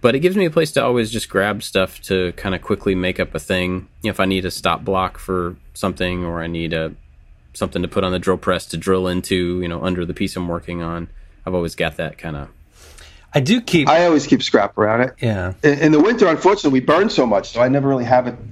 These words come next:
Speaker 3: readily available. We, everything goes right in the fire pit. We have, like, well, a fo-, potbelly stove. But I, you gotta keep scrap wood around. I think it's important.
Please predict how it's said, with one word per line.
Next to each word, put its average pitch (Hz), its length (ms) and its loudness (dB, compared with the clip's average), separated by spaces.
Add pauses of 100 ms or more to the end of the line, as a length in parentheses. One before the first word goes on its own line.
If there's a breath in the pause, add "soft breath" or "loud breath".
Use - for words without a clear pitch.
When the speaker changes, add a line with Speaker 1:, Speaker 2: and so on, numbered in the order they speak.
(120)
Speaker 3:
readily 123 480 2
available. 107 460 0
We, 101 160 -2
everything 127 340 2
goes 104 180 2
right 107 160 4
in 107 100 2
the 101 60 0
fire 107 300 2
pit. 87 320 -2
We 104 80 6
have, 104 80 4
like, 101 260 0
well, 98 200 4 (520 loud breath)
a - 120 -4
fo-, - 340 0
potbelly 92 400 2
stove. 92 420 0 (560 loud breath)
But 104 300 0
I, 127 380 2
you 127 160 6
gotta 143 320 2
keep - 260 0
scrap 98 320 0
wood 101 140 4
around. 92 280 2
I 90 40 0
think - 180 -4
it's 95 140 -4
important. 101 440 0